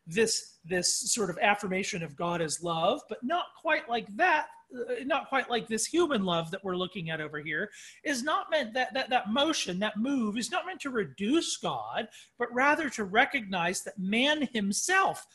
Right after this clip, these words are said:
man is the reduction, man is the limitation of love. Man and all created things are themselves the limitations of positive perfections that we can speak about God.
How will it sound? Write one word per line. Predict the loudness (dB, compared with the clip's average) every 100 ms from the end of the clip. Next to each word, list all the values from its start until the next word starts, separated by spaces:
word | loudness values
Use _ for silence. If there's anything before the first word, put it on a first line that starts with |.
| _
man | -2 2 4 4 2
is | -2
the | -2 -4
reduction, | -4 -6 -8 -8 -14 -10
man | 0 2 4 4 4
is | 2 0 -2
the | -2
limitation | -2 -2 -4 -6 -4 -4 -6 -10 -12
of | -10 -6
love. | -6 -6 -10 -18 -20 -20 _ 0
Man | 4 4 4 2 2
and | -2 -2 2
all | 6 8 6
created | 4 0 0 0 -4 -4
things | -6 -6 -4 -4 -6 -4
are | 6 8
themselves | 8 4 0 0 4 4 4 2 -4 -4
the | -2
limitations | 2 2 2 -2 0 0 -2 -6 -8 -10
of | -10 -12
positive | -8 -2 0 0 -4 -6 -8
perfections | -12 -6 -6 -6 -10 -14 -12 -14
that | -12
we | -12
can | -10 -8
speak | -6 -6 -8
about | -10 -12 -10
God. | -8